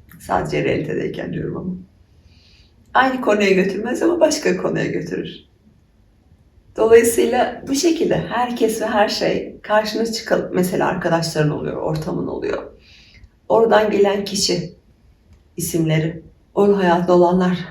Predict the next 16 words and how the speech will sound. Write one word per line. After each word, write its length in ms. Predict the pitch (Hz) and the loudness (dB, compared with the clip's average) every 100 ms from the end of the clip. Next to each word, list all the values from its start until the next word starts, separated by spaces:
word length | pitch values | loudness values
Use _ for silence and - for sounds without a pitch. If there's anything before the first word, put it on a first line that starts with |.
| - | -14
sana 340 | - 139 151 | -8 -2 2
ne 120 | 160 | 4
hissettirdiği, 1000 | 170 175 175 175 175 165 165 156 151 - - _ _ _ - - - _ _ _ _ _ - _ _ | 2 2 0 0 0 2 2 2 0 -2 -14 _ _ _ -20 -20 -20 _ _ _ _ _ -20 _ _
hepsi, 540 | 269 330 - - 233 | 0 0 0 -2 -2
hepsi 360 | 233 - - 185 | 0 -2 -4 -4
anahtar 600 | 180 180 175 165 156 156 | -2 -2 -2 -4 -4 -4
ve 100 | 170 | -4
ayetler. 720 | 170 160 156 151 151 156 - - - - - - - - - - - - - - - | -2 0 0 -2 -4 -6 -8 -18 -20 -20 -20 -20 -20 -20 -20 -20 -20 -20 -20 -12 -2
Neyin 260 | 226 233 | 2 4
üstüne 400 | 202 - - - - | 2 0 -2 0 0
geldi? 460 | - - - - | 0 0 0 -6
İşte 240 | - - 185 | -8 -4 0
bir 60 | |
şey 220 | 185 233 185 | 0 0 0
başarmak 540 | 185 185 175 196 202 | 0 -2 -2 -2 -4
istiyorum, 640 | - - 151 147 - - | -8 -2 0 0 -2 -8